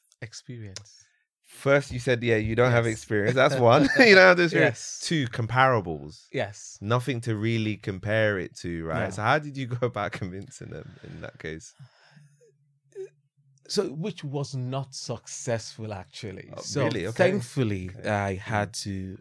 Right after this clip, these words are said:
Speaker 1: uh, you know, with the hospitality consultant that did the feasibility study
Speaker 2: Mm.
Speaker 1: and also helped with, you know, uh, got the chefs involved, you know, creating the,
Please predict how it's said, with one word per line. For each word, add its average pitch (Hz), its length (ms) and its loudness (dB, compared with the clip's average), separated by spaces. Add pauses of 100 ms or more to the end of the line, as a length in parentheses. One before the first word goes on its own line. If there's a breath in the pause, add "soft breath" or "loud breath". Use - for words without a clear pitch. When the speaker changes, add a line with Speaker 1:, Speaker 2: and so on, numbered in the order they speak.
Speaker 1:
uh, 92 360 -12 (200)
you 101 140 -6
know, 98 100 -8
with 95 280 -8
the 92 500 -10
hospitality 92 880 -12
consultant 92 520 -12
that 90 180 -16
did 90 240 -14
the 85 140 -14
feasibility 90 640 -16
study 92 540 -14
Speaker 2:
Mm. 85 160 -14
Speaker 1:
and 90 120 -14
also 92 280 -12 (280)
helped 95 380 -14
with, 92 360 -14 (380 soft breath)
you 98 140 -8
know, 87 360 -12
uh, 87 200 -14 (280)
got 98 220 -10
the - 80 -16
chefs - 360 -12
involved, 92 560 -16
you 98 120 -14
know, 95 240 -14
creating 92 500 -14
the, 92 260 -16